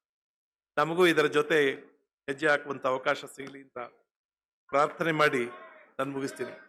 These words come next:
ಹೇಳಬೇಕಾ? ಅದೇನ್ ಪ್ರತಿ ವರ್ಷನೂ ಹೇಳ್ತೀನಿ, ಅದು ಸಂಪ್ರದಾಯ. ಈ ವರ್ಷ ಯಾಕೆ ಬೇಡ ಹೇಳ್ಬಿಡ್ತೀನಿ. ಅದಕ್ಕೆ ಹಿನ್ನೆಲೆ ಅವೆಲ್ಲ ಕತೆ ಎಲ್ಲ ಹೇಳಲ್ಲ, ಯಾಕಂದ್ರೆ ಪ್ರತಿ ವರ್ಷ ಗೊತ್ತು ನಿಮ್ಗದು.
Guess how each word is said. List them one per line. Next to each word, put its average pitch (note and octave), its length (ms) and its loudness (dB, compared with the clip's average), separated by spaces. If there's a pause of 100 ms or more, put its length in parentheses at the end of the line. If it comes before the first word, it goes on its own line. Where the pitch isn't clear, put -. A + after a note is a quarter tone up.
(180)
ಹೇಳಬೇಕಾ? F3+ 560 4 (880)
ಅದೇನ್ A3 240 8
ಪ್ರತಿ G#3 240 6
ವರ್ಷನೂ B3 360 8
ಹೇಳ್ತೀನಿ, A3 280 6
ಅದು F#3 160 6
ಸಂಪ್ರದಾಯ. F#3+ 540 6
ಈ D#3+ 80 4
ವರ್ಷ G3+ 180 6
ಯಾಕೆ F#3 240 8
ಬೇಡ D#3 160 4
ಹೇಳ್ಬಿಡ್ತೀನಿ. D3 840 0 (2750)
ಅದಕ್ಕೆ A3 280 4
ಹಿನ್ನೆಲೆ B3 380 8
ಅವೆಲ್ಲ G3+ 340 8
ಕತೆ G3+ 240 2
ಎಲ್ಲ F3+ 180 6
ಹೇಳಲ್ಲ, D#3+ 320 6
ಯಾಕಂದ್ರೆ C3 340 2
ಪ್ರತಿ D#3 220 -4
ವರ್ಷ E3+ 180 0
ಗೊತ್ತು D3+ 300 -2
ನಿಮ್ಗದು. A2+ 520 -10